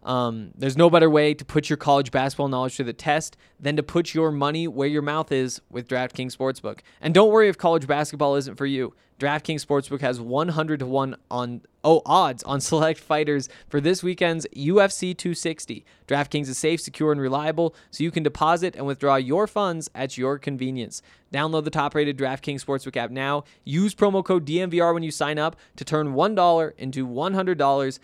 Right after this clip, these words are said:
if the college basketball team of your choosing pulls off the win. That's code D N V R to turn one dollar into one hundred dollars for a limited time only at DraftKings Sportsbook. Must be twenty-one or older. Colorado only. New customers only. Restrictions apply. See draftkings dot com slash sportsbook for details.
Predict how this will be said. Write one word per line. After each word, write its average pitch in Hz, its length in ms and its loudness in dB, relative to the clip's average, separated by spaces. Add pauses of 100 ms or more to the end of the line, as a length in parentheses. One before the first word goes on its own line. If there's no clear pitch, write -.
(240)
if - 380 0
the 151 140 -2
college 165 320 0
basketball 156 400 0
team 156 240 -6
of 139 80 -6
your 139 100 -4
choosing 180 560 -4
pulls 147 460 2
off 135 320 0
the 131 220 -4
win. 123 420 -6 (320)
That's 131 180 -4
code 143 200 -2
D 143 120 2
N 147 120 -2
V 147 100 0
R 143 140 2
to 135 80 -6
turn 135 240 -4
one 143 180 -2
dollar 147 220 4
into 135 160 -2
one 135 200 -4
hundred 139 220 -4
dollars 127 260 0
for - 140 -8
a 127 60 -4
limited 160 400 -4
time 156 340 -2
only 170 240 -4
at 147 80 -6
DraftKings 143 480 -4
Sportsbook. 190 460 -4 (100)
Must 185 240 -6
be 185 100 -8
twenty-one 151 440 -4
or - 100 -8
older. 214 280 4
Colorado 160 500 2
only. 143 260 -4
New 131 160 -6
customers 170 500 -4
only. 143 320 -2 (280)
Restrictions 165 500 -4
apply. 143 480 0
See 127 180 -6
draftkings 131 480 -6
dot 123 200 -4
com 147 240 -4
slash 117 340 -6
sportsbook 156 400 -2
for 156 100 -4
details. 123 560 -8